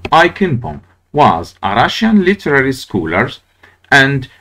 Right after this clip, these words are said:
a representative of Russian formalism. In, uh, uh, nineteen eighteen, Boris joined opposed and, uh, uh, pa-, uh, parti-, participated in their, uh, research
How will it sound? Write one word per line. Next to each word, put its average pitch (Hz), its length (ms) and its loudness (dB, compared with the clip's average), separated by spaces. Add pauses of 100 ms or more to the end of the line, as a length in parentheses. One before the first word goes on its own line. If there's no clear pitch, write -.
(120)
a 113 80 0
representative 180 1000 -2
of 92 180 -8
Russian 123 480 -2 (260)
formalism. 123 800 0 (380)
In, 139 400 -2 (320)
uh, - 40 -6
uh, 113 480 0
nineteen 107 600 0
eighteen, 110 680 -2 (180)
Boris 196 480 2
joined 92 560 -2 (540)
opposed 135 440 0 (440)
and, 113 180 2 (400)
uh, 101 40 -4
uh, 87 380 -2 (140)
pa-, - 160 -6
uh, 107 260 0 (200)
parti-, 175 400 0 (300)
participated 196 960 -2 (200)
in 117 200 4
their, 101 220 4
uh, - 440 -6 (160)
research - 540 2